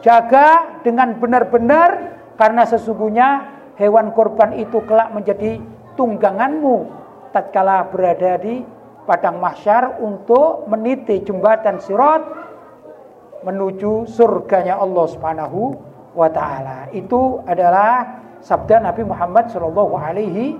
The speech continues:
wasallam. Dalam sabda yang lain, dalam riwayat Imam Tirmidzi radhiyallahu taala anhu, beliau, Nabi kita Muhammad sallallahu alaihi wasallam bersabda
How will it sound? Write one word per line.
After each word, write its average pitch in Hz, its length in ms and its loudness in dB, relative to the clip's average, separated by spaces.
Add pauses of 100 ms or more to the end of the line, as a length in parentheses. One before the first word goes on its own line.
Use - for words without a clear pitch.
(360)
wasallam. 143 480 -6 (320)
Dalam 233 160 4
sabda 277 320 2
yang 277 160 2
lain, 311 480 2 (400)
dalam 220 160 4
riwayat 254 400 2
Imam 240 240 0
Tirmidzi 277 560 0
radhiyallahu 208 480 2
taala 190 320 0
anhu, 196 160 -6
beliau, 233 480 2
Nabi 214 320 -2
kita 220 160 2
Muhammad 226 400 0
sallallahu 226 400 2
alaihi 233 240 0
wasallam 240 400 0
bersabda 285 720 0